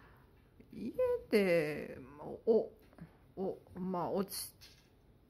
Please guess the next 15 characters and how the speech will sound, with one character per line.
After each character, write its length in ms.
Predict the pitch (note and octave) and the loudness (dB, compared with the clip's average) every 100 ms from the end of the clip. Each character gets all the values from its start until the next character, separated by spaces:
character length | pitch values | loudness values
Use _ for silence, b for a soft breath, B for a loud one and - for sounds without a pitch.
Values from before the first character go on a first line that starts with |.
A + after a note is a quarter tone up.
| - - - | -20 -8 6
て、 380 | A#3+ A#3 - - - | 8 8 4 -16 -14
で、 240 | F3+ F3+ F#3+ | -8 -2 2
ど 140 | G#3 | 2
う 40 | F3 | 0
す 120 | F#3 | -2
る？ 220 | C#3+ - - - - - _ _ B B B B B B B B - - - A3+ F#3+ F#3 F#3 | -4 -6 -16 -20 -20 -20 _ _ B B B B B B B B -20 -20 -14 -10 -8 -6 -2
で、 380 | G#3 C4 - - - - | 6 6 6 -4 -18 -8
あ、 100 | B3+ | 0
ま 160 | F#3+ F#3 | 4 4
た 140 | - | 4
も、 300 | F#3+ G3 F#3 - - - | 4 4 4 0 -16 -2
あ、 280 | G3 G#3 G#3 | 6 8 8
危 80 | G3+ | 6
な 140 | G3 | 4
い。 80 | - | 2